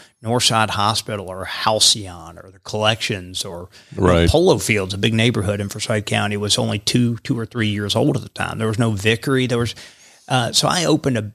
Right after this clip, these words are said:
Speaker 1: a bank branch where Halcyon is today off of Georgia four hundred. And it was basically a double wide trailer out in a field. On the weekends, I'd be in the bank writing credit memos and, and, uh, there'd be people shooting birds out in the field around me.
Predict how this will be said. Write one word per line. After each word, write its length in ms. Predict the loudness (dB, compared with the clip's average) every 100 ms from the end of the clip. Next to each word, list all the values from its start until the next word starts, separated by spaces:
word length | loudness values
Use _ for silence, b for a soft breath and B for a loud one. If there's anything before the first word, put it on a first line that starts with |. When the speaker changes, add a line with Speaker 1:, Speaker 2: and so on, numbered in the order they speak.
| _
Speaker 1:
a 120 | -8
bank 400 | -2 0 0 -4
branch 420 | -6 -4 -2 -4 -4
where 80 |
Halcyon 680 | -2 0 2 2 2 0 -2
is 120 | -6
today 240 | -6 -4 -4
off 200 | -4 -6
of 80 | -6
Georgia 320 | -6 -6 -8
four 240 | -6 -4 -2
hundred. 400 | -2 -2 -4 -6
And 80 |
it 60 | -2
was 160 | 0 2
basically 360 | 0 2 0
a 60 | 0
double 320 | 0 0 0
wide 280 | 0 0 0
trailer 420 | 0 0 0 0
out 160 | -2 -2
in 60 |
a 80 | -2
field. 580 | -2 -2 2 2 0 -8 _ 0
On 120 | 4
the 60 | 6
weekends, 440 | 4 4 0 0
I'd 160 | -2 -2
be 140 | -4
in 100 | -2
the 80 | -6
bank 400 | -6 -6 -4 -2
writing 340 | 0 0 -2
credit 360 | -4 0 0 0
memos 500 | -4 -4 -4 0 0
and, 220 | 0 -4 B B B -4
and, 200 | 0 0
uh, 100 | 2
there'd 180 | 0 0
be 120 | -2
people 280 | -2 -4 -2
shooting 320 | 0 0 2
birds 360 | 2 2 0
out 140 | -4 -4
in 60 |
the 60 | -4
field 380 | 0 2 2 2
around 380 | -2 -6 -8 -12
me. 220 | -20